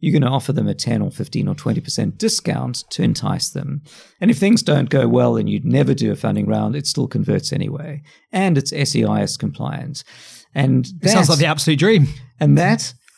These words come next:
Speaker 1: together with our rolling close round, has changed everything. So if you go to the Seed Legals website and resources deal data, there's an article on agile fundraising.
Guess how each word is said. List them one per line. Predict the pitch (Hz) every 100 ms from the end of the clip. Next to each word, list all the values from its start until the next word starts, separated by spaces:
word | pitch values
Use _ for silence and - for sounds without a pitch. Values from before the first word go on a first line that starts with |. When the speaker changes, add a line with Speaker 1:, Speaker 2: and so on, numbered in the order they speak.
| _ -
Speaker 1:
together | 123 170 165
with | 165 147
our | 131 123
rolling | 131 139 139 123
close | 139 120 110
round, | 151 151 117 113
has | 113 147 -
changed | 135 123 117 110
everything. | 101 - 131 - - - -
So | - 127 131
if | 156 147
you | 160
go | 156 156
to | 151
the | 113
Seed | - 139
Legals | 123 131 147
website | 160 185 - 120 107
and | 110
resources | 131 131 147 139 - -
deal | 165 175 147
data, | - 98 - 139 151 - - - -
there's | 113
an | 117
article | 131 131 127 113
on | 107
agile | - 120 - 127 113
fundraising. | - 104 101 101 151 147 139 147